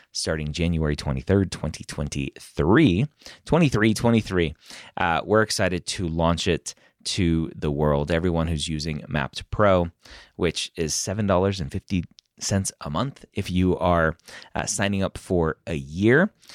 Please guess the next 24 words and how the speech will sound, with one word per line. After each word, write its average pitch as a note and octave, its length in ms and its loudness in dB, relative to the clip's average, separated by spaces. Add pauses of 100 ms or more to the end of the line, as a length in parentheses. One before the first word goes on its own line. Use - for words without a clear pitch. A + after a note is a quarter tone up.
(240)
uh, D#2 200 -2
you F#2 140 -2
get - 220 -4
two A#2 520 4 (140)
months F#2 580 0
for D2 240 -6
free F#2 540 0
using D#2+ 440 -6
that D2+ 160 -4
referral - 380 -6
code - 320 -2
My E2 460 0
L E2+ 160 0
O C#2+ 260 2
Rs C#2 320 -6 (240)
Podcast - 680 -4 (600)
to, C#2+ 460 -4
uh, C2 280 -8 (140)
to E2 120 -10
bring D2+ 280 -4
that D#2+ 120 -2
down D#2 300 0 (120)
even E2 280 -4
more. G2 240 -2